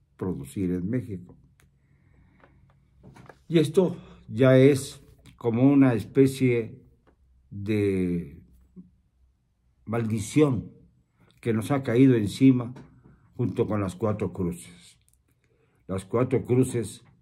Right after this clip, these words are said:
que puestas al revés, pues revelan casi, casi un rito satánico. Pues esto es lo que ha sido el régimen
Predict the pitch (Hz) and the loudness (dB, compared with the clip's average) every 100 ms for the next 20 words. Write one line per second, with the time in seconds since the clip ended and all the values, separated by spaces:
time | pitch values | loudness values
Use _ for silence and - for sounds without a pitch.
0 | _ _ _ _ - 95 131 131 131 107 | _ _ _ _ -12 -2 2 2 0 -2
1 | 104 92 95 117 135 - - _ _ _ | -4 -4 -2 2 0 0 -18 _ _ _
2 | _ _ _ _ - 117 92 101 123 127 | _ _ _ _ -8 -6 -4 0 4 4
3 | 120 107 90 - _ _ _ - 123 127 | 2 -2 -6 -10 _ _ _ -6 -6 -4
4 | 92 120 117 123 110 107 120 117 120 101 | -4 -4 -4 -4 -2 -2 -4 -2 -2 0
5 | 85 - - - - 107 - 127 185 143 | -2 -8 -20 -20 -10 -8 -4 -2 0 0
6 | - - - _ _ _ _ _ _ _ | -4 -20 -20 _ _ _ _ _ _ _
7 | _ _ _ _ - 104 151 156 185 170 | _ _ _ _ -14 -6 -6 -2 -4 -2
8 | 131 135 135 180 160 101 131 131 127 113 | -4 -4 -2 -2 -2 -4 -4 -4 -6 -4
9 | 107 95 | -6 -6